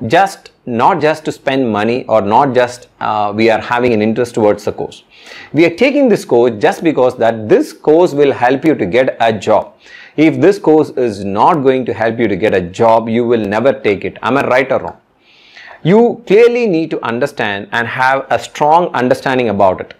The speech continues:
Uh, if you are taking a course which is not going to help you to get a job, definitely you should not be taking it. For that, you really have to understand the ground reality. Say for an example, you have considered a particular course to buy,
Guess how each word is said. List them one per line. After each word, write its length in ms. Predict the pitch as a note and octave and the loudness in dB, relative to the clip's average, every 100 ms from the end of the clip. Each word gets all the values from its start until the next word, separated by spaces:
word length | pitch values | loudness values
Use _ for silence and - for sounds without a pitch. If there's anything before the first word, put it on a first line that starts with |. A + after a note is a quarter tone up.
| _ _ - | _ _ -8
Uh, 300 | - B2+ - - | -2 0 -2 -4
if 200 | D3+ - | -4 2
you 80 | E3+ | 2
are 60 | |
taking 360 | D#3+ F#3+ A#3+ B3 | 2 0 0 0
a 60 | |
course 420 | - - A2 G#2 A2 | 0 -2 0 0 -4
which 180 | A2+ | -4
is 180 | A#2+ A2+ | -2 -4
not 320 | A#2 G#2+ D3 | -2 2 2
going 280 | E3 C3+ C#3 | 4 2 2
to 100 | C3+ | 0
help 300 | A#2 B2 A#2+ | 0 0 0
you 120 | C3 | -2
to 120 | F#2+ F#2 | -2 -4
get 340 | D#2+ C3 - | -2 -2 -2
a 140 | B2 A2 | -2 -2
job, 460 | G#2 B2+ G#2 F#2+ | 2 2 2 -2
definitely 720 | A#2+ B2+ D#3 D3 - A2+ B2 A2+ | -2 0 -2 -4 -4 -4 -4 -4
you 220 | A2 B2 | -2 -2
should 240 | A#2+ G#2 | -2 -2
not 340 | G#2 A2+ C#3 A2+ | 0 2 2 0
be 100 | A#2 | -2
taking 420 | B2 B2 C#3 G2 | 0 0 0 -4
it. 140 | D#2 _ _ - - _ | -6 _ _ -20 -20 _
For 260 | _ - A#3 | _ 2 2
that, 320 | - B2+ A#2+ | 4 0 -2
you 300 | B2 B2 C3+ - | -6 -2 -2 -2
really 380 | G#2+ D3 E3 D3 | 0 2 2 0
have 280 | B2 B2 A#2+ | -2 -4 -4
to 100 | - | -6
understand 640 | G#2 G#2+ B2+ - G2 G2+ | -2 0 -2 -4 -6 -4
the 60 | |
ground 420 | F#2 F#2 G2+ G2+ F#2 | -4 -2 0 0 0
reality. 420 | F#2 F2 E2 - _ | -4 -4 -10 -14 _
Say 180 | - G#3+ | -2 0
for 160 | G#3+ D3 | 0 -2
an 60 | |
example, 400 | B2+ A2 A#2 A#2 | -2 -2 -2 -2
you 120 | A#2+ | -2
have 240 | A2+ A#2 - | -2 -6 -4
considered 580 | B2+ C3+ C#3 G#2 F#2 F#2 | -4 -4 -2 0 0 -2
a 60 | F#2+ | -2
particular 420 | G#2 G2 G#2+ G#2 | 0 0 0 -2
course 340 | - F#2+ F#2+ | 0 -2 -2
to 120 | - | -4
buy, 300 | F2+ E2 E2 | -4 -4 -6